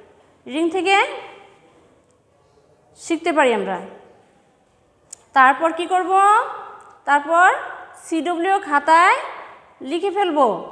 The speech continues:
এখানে দেখো আমি সিডব্লিউ দিয়ে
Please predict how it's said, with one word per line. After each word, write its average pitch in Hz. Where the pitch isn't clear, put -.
এখানে 349
দেখো 320
আমি 330
সিডব্লিউ 339
দিয়ে 339